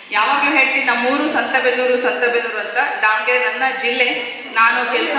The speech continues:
ಮಾಡಿದ ಇದೇ ಊರಲ್ಲಿ, ಶಿಕ್ಷಕಿಯಾಗಿ ಹತ್ತು ವರ್ಷ ಸೇವೆ ಸಲ್ಲಿಸಿದ ಇದೇ ಊರಲ್ಲಿ. ಆ, ಬಹುಶಃ ಅದೇ ಕಾನ್ಫಿಡೆನ್ಸ್ ನಮ್ಗೆ YouTube ಚಾನೆಲ್ ಸ್ಟಾರ್ಟ್ ಮಾಡಕ್ಕೆ,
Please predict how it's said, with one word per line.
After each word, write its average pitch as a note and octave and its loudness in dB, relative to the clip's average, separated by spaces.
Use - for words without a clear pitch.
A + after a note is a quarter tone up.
ಮಾಡಿದ B3+ 0
ಇದೇ A#3+ 2
ಊರಲ್ಲಿ, A#3+ 2
ಶಿಕ್ಷಕಿಯಾಗಿ D4+ 2
ಹತ್ತು D4 2
ವರ್ಷ D4+ 2
ಸೇವೆ C#4 2
ಸಲ್ಲಿಸಿದ B3 -2
ಇದೇ A#3 0
ಊರಲ್ಲಿ. - -2
ಆ, B3 2
ಬಹುಶಃ D#4+ 2
ಅದೇ C#5+ 4
ಕಾನ್ಫಿಡೆನ್ಸ್ D4+ 0
ನಮ್ಗೆ C#4 0
YouTube A#3+ -2
ಚಾನೆಲ್ B3 0
ಸ್ಟಾರ್ಟ್ A#3+ 0
ಮಾಡಕ್ಕೆ, A#3+ -2